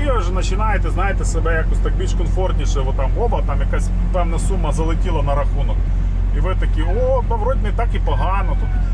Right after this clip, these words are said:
І от так починаєте вибуватися. І туди починає, коли ви більш-менш стабілізуєте своє фінансове життя, взагалі життя, а воно стабілізується, я більше чим впевнений в тому, ну, всіх стабілізується, а ви що,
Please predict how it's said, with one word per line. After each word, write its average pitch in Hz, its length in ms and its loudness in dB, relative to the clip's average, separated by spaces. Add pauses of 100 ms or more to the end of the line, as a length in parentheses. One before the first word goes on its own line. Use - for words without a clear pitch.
(200)
І - 20 0
от 285 120 0
так - 160 0
починаєте 208 600 0
вибуватися. 170 680 0 (100)
І - 40 0
туди - 380 0
починає, 196 560 0
коли 180 160 0
ви 175 100 0
більш-менш - 600 0
стабілізуєте - 840 0
своє - 340 0
фінансове 170 680 0
життя, - 420 0
взагалі - 280 0
життя, 330 420 0 (420)
а 175 80 2
воно 220 180 0
стабілізується, 175 800 0
я 151 200 0 (140)
більше 185 300 0
чим - 100 0
впевнений 180 500 0
в - 120 0
тому, 170 340 0
ну, 170 160 2
всіх 175 320 0
стабілізується, - 720 0
а - 20 2
ви 151 180 0
що, 147 260 0